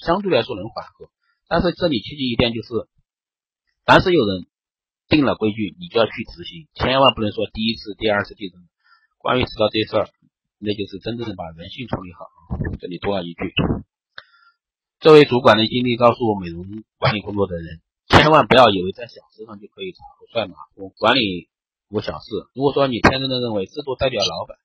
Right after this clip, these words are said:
啊，大家都是打工的，管理人员应该与员工站在一起，那任何制度都会变得形同虚设，而或是和不负责任的结果就是自己砸自己的饭碗。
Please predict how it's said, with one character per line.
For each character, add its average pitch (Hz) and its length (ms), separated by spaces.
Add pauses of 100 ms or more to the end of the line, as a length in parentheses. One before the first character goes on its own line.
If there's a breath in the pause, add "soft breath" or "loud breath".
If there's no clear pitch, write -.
(560)
啊， 113 120
大 113 160
家 113 100
都 113 100
是 - 80
打 82 140
工 95 260
的， - 60 (100)
管 131 160
理 160 40
人 135 160
员 127 180
应 131 80
该 139 100
与 107 140
员 92 180
工 131 120
站 151 120
在 135 120
一 104 100
起， - 240
那 131 100
任 190 160
何 127 140
制 113 100
度 104 140
都 107 80
会 110 140
变 101 180
得 92 100
形 95 160
同 107 120
虚 117 160
设， - 220 (200)
而 123 180
或 170 160
是 - 220
和 101 180
不 143 140
负 151 160
责 98 160
任 120 80
的 127 80
结 110 120
果 98 120
就 101 100
是 101 140
自 - 160
己 92 100
砸 87 160
自 107 140
己 82 100
的 87 60
饭 90 160
碗。 82 80